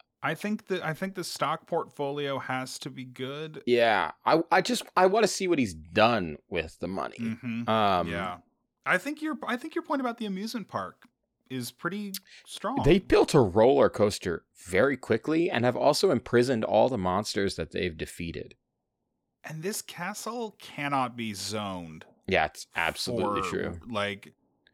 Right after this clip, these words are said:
Speaker 1: this thing is barely zoned re-, for residential. Like,
Speaker 2: He
Speaker 1: this is not a business zoned area
Speaker 2: No,
Speaker 1: here.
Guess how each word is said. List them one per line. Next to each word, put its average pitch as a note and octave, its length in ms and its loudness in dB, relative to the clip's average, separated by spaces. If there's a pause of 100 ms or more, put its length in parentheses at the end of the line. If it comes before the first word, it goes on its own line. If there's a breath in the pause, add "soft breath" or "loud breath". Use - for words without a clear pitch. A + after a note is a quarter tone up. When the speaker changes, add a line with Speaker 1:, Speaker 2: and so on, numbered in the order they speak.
(160)
Speaker 1:
this F#3+ 220 -2
thing F#3 180 -2
is A#2+ 140 -4
barely A2+ 340 -2
zoned G2+ 340 -4
re-, G2 160 -6
for A2+ 120 -4
residential. F2+ 840 -6
Like, F#2 180 -2
Speaker 2:
He - 100 -6
Speaker 1:
this A#2 120 -4
is A2+ 140 -8
not G#2+ 500 0
a G2+ 80 -8
business F#2+ 640 -10
zoned F2+ 400 -10
area D#2 300 -10
Speaker 2:
No, D#2+ 280 2
Speaker 1:
here. E2+ 180 -4